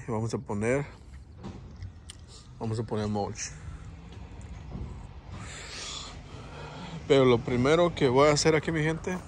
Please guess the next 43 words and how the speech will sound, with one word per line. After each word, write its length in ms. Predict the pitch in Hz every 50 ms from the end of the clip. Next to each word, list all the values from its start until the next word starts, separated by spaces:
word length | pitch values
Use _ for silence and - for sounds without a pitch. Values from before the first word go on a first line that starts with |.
| - - -
como 240 | - - 120 117 113
ahorita 240 | 117 131 147 156 151
nomás 260 | 143 135 135 131 -
traigo 220 | - 139 139 143
una 220 | 143 143 143 139 139
camioneta 420 | - 127 113 113 120 127 151 147
nada 160 | 143 139 131
más, 320 | 131 139 156 180 180 - -
lo 120 | 120 -
que 100 | - 120
voy 140 | 117 131 143
a 20 |
hacer 260 | 143 - - 180 185 185 - - - - - - - - - -
es 160 | - 123 127 127
de 80 | 131
que 120 | 123 127 131
voy 100 | 120 123
a 20 |
echar 180 | 117 131 123 -
toda 160 | 139 127 131
la 80 | 131
basura, 580 | 120 113 110 117 - 147 156 156 151 147 151 147 143
la 180 | 120 104 101
grava, 560 | 101 110 120 127 143 147 147 147 151 151 147 139 -
todo 240 | 139 135 135 127 131
eso 300 | 147 156 - 175 170 170 - - - - - - - - - - - - - - - - - - - - -
se 80 | 123
va 100 | 110 107
a 40 | 110
echar 200 | 110 - 131 123
ahí, 260 | 120 117 131 165 180 - - - - - - - - - - - - - - - - - -
y 80 | 113 120
ya 120 | 127 143
el 80 | 147 143
Miguel 480 | 139 139 147 165 170 160 151 151 156 160 156 -
se 160 | - - 123 117
va 80 | 117
a 40 | 120
ir 60 | 123
a 140 | 127 120 120
tirar 180 | 131 120 117 120
la 80 | 120
basura. 420 | 110 113 113 - 175 175 156 143